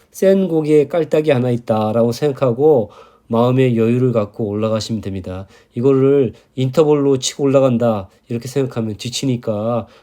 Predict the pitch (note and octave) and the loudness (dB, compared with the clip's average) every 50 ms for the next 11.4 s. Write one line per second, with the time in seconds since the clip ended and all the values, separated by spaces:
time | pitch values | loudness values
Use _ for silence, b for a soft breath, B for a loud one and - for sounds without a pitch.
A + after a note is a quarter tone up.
0 | b _ A2+ A2+ A#2 B2 B2 B2 B2 A#2+ A2+ A2 A#2 A#2+ B2 B2+ A#2+ A2+ G#2 G2+ | b _ -4 -2 -2 -2 -2 -2 -2 -2 0 0 0 0 0 0 -2 -2 -2 -4
1 | G#2+ A2+ A#2+ A#2 b b b b - - E3+ E3+ E3 - - C#3+ C3 C3 C3 C#3 | -6 -8 -8 -10 b b b b -10 -6 -6 -6 -4 -2 -2 0 0 0 2 2
2 | C3+ A2+ F#2 b b b b b - - - D3 C#3+ D3 D3 C#3+ D3 C#3+ C3+ B2 | 0 -2 -2 b b b b b -10 -2 2 4 4 6 6 6 4 4 4 2
3 | A2+ A#2+ A#2 B2 B2 B2 B2 B2 A#2 G#2+ A#2 A#2+ A#2+ A#2 A2+ A2 G#2 G#2 G#2 G#2+ | 2 2 2 2 2 2 0 0 -2 -2 -2 -2 -2 -2 -2 -4 -4 -4 -4 -4
4 | G#2 b b b b b b - A2+ A#2 B2 A#2+ B2 A#2 A#2 - A#2+ A2+ G#2+ G2+ | -6 b b b b b b -4 -2 -2 0 0 0 -2 -2 -4 -6 -6 -6 -6
5 | - G#2 G2+ - A#2 G#2 G2+ F#2+ - - G#2 F#2 F#2+ F#2 F#2+ G#2+ B2 C3+ - _ | -8 -8 -8 -6 -6 -6 -6 -8 -8 -10 -10 -8 -8 -8 -8 -10 -12 -14 -16 _
6 | _ _ _ _ _ _ _ _ _ _ _ _ _ _ _ _ _ _ _ _ | _ _ _ _ _ _ _ _ _ _ _ _ _ _ _ _ _ _ _ _
7 | _ _ _ _ - - A#2 A#2 A#2 A2+ A2+ A2+ A2+ A#2+ A#2 A2+ G2+ F#2+ F2+ - | _ _ _ _ -10 -4 -2 0 0 0 0 0 0 -2 -2 -2 -4 -6 -10 -14
8 | b b b b b b b b b b _ - - A#2+ B2 B2+ B2 A#2+ B2 A#2+ | b b b b b b b b b b _ -8 -4 -2 0 0 0 0 0 0
9 | A#2+ A#2 G#2+ F#2+ F2+ b b b b b b - - - - - D#3 D#3 D3+ C#3 | 0 0 -2 -4 -6 b b b b b b -20 -20 -10 -4 0 2 2 2 4
10 | D3 C#3+ C#3 C#3 C3+ B2+ A2+ - - _ _ - A#2+ C3+ C3+ B2+ B2+ - - C3 | 4 4 6 6 6 4 2 0 -6 _ _ 0 2 2 2 0 -4 -4 -2 -2
11 | A#2 A#2 - - A#2 G2+ F#2 E2 | -2 -2 -4 -6 -6 -6 -6 -10